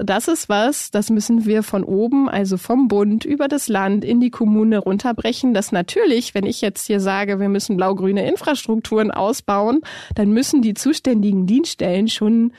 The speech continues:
genug Geld dafür haben. Aber das, da liegt sozusagen des Pudels Kern. Wir haben das, glaube ich, noch nicht begriffen, dass, äh, Grün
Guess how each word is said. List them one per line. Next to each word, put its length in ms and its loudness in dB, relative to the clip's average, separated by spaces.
genug 340 0
Geld 260 -2
dafür 340 -2
haben. 380 -4
Aber 200 0
das, 400 -2
da 100 -2
liegt 280 -2
sozusagen 640 0
des 160 -2
Pudels 460 -2
Kern. 440 0
Wir 140 0
haben 240 2
das, 200 -2
glaube 260 0
ich, 100 -6
noch 160 -2
nicht 220 0
begriffen, 600 0
dass, 340 -2
äh, 160 0
Grün 600 4